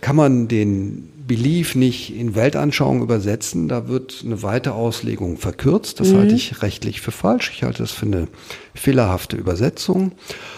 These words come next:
Speaker 1: Ähm, das ist wohl eher eine Mindermeinung. Stört mich jetzt auch nicht weiter.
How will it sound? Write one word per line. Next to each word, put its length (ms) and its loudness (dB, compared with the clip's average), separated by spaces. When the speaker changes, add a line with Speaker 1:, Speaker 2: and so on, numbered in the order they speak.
Speaker 1:
Ähm, 360 4
das 320 -2
ist 240 -4
wohl 160 4
eher 220 0
eine 180 0
Mindermeinung. 1000 2
Stört 300 -2
mich 140 0
jetzt 160 -2
auch 160 -6
nicht 280 -4
weiter. 440 2